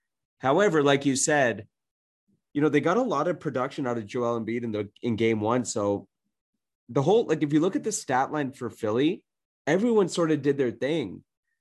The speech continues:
So, but the fact that they have Thibault, the fact that they have Maxey, the fact that they have Ben Simmons and Danny Green,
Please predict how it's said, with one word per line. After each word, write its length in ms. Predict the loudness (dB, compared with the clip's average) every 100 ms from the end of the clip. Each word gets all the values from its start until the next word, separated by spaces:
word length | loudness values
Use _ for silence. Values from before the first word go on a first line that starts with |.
| _ _ _ -8
So, 420 | -2 0 0 -2
but 200 | -4 -4
the 60 |
fact 260 | -2 -2 -2
that 140 | -4
they 140 | -2 -2
have 440 | -2 0 0 0 -2
Thibault, 420 | -2 0 -2 -4
the 100 | -6
fact 280 | -6 -6 -6
that 140 | -2
they 140 | -2
have 540 | -2 -2 -2 -2 -6 -12 _ -8
Maxey, 480 | -2 -2 -2 -6 -4
the 120 | -4
fact 240 | -4 -4 -2
that 100 | -2
they 100 | -2
have 220 | -2 -2
Ben 220 | -4 -4
Simmons 480 | -4 -4 -4 -4 -4
and 140 | -4
Danny 280 | -2 -2 -4
Green, 540 | -4 -2 -2 -2 -6